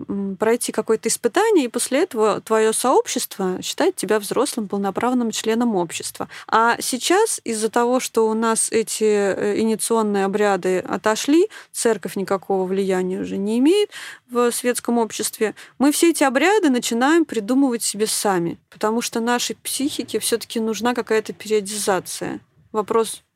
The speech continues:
чем вчерашний я отличаюсь от сегодняшнего? И люди начинают себе придумывать: «Ага, я к тридцати годам должна купить квартиру». Или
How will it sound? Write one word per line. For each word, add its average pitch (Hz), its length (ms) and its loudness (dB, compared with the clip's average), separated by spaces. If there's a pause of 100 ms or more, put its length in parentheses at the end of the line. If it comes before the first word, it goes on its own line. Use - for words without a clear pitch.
(440)
чем 240 240 0
вчерашний 233 640 -2
я 202 120 -4
отличаюсь 214 520 -6 (220)
от 220 100 0
сегодняшнего? 196 840 -2
И - 80 0
люди 302 220 4
начинают 269 380 2
себе - 140 0
придумывать: 220 640 0
«Ага, 208 340 2 (240)
я 262 140 4
к - 60 -16
тридцати 247 380 -2
годам 247 540 2 (160)
должна 214 400 2
купить 220 300 -6
квартиру». 190 640 -4 (140)
Или 208 420 0